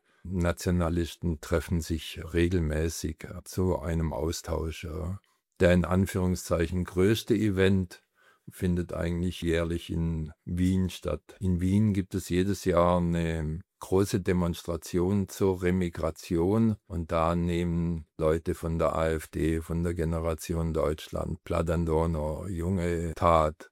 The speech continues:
der Dritte Weg teil, treffen sich schon einen Tag vor der Demonstration. Der Höhepunkt in Anführungszeichen war letztes Jahr, als der Tobias Ling, das ist einer der führenden Köpfe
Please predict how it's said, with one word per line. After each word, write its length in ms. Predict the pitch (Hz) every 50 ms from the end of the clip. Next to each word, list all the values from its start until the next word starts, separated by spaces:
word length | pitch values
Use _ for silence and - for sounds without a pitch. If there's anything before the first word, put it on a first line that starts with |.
| _ _ -
der 100 | 82 78
Dritte 420 | - - 95 85 - - 85 82
Weg 440 | 85 82 85 87 87 80 - - - -
teil, 500 | - - 87 87 85 85 82 80 82 82 -
treffen 420 | - - - 87 82 - 98 87 82
sich 460 | 82 85 82 78 - - - - - -
schon 300 | - - - 85 82 80
einen 100 | 82 82
Tag 360 | - - 85 82 85 80 -
vor 200 | - - 90 85
der 140 | 87 90 82
Demonstration. 1300 | 92 90 87 87 85 85 82 - - - 85 82 - - - 87 82 82 85 82 82 82 82 80 76 - -
Der 280 | - 92 80 - 87 78
Höhepunkt 760 | 78 98 104 110 117 117 107 - - - 107 101 101 92 -
in 160 | 101 95 90
Anführungszeichen 1500 | 87 - 92 95 92 - - 95 95 98 92 - - - 87 85 87 82 - - 95 87 85 85 82 82 80 82 -
war 300 | 90 85 82 85 85 85
letztes 580 | 85 82 82 90 98 - - - 110 98 - -
Jahr, 360 | - 90 87 85 85 85 82 82
als 220 | 85 90 - -
der 180 | - 87 82 -
Tobias 600 | - 92 87 90 90 90 90 87 87 - - -
Ling, 360 | 95 104 110 120 123 123 110 - _ _ _ -
das 180 | - 90 92
ist 140 | 95 90 90
einer 300 | 87 85 87 87 85 82
der 140 | 85 82 82
führenden 640 | - - 107 104 104 104 101 98 92 90 95 92 87
Köpfe 600 | - 104 95 - - - - 92 85 85 85